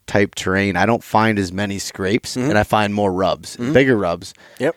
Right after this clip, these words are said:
Speaker 1: And doesn't necessarily mean there are any bigger deer that I'm finding in some of the areas that are big woods, less terrain features and stuff that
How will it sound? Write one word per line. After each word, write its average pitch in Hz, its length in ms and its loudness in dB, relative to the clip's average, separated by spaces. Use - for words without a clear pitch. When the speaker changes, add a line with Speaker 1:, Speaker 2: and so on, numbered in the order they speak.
Speaker 1:
And 110 240 0
doesn't 135 300 2
necessarily 139 680 4
mean 127 220 2
there 120 120 4
are 117 100 6
any 120 160 4
bigger 110 420 2
deer 117 320 4
that 113 120 4
I'm 104 120 0
finding 110 400 2
in 107 80 0
some 107 260 2
of 104 80 2
the 101 100 2
areas 107 340 6
that 104 100 2
are 101 80 0
big 104 340 0
woods, 101 420 2
less 110 540 2
terrain 110 500 2
features 110 520 0
and 107 100 -4
stuff 110 300 2
that 101 320 0